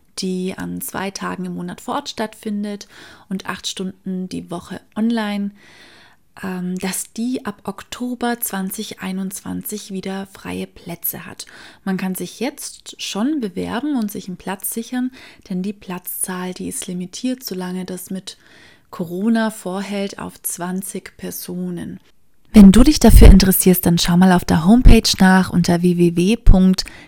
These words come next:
innovation minus h p plus punkt com. Einfach mal informieren.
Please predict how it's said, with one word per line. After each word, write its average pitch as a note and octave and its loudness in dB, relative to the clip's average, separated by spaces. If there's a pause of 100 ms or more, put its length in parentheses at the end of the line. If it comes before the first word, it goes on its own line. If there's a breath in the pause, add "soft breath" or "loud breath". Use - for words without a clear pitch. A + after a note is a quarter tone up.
(120)
innovation A3+ 6
minus E3 2
h D#3+ 0
p - -4
plus - 0 (420 soft breath)
punkt C#4 0
com. D#3+ -4 (720 soft breath)
Einfach G3 6
mal E3 0
informieren. E3 -4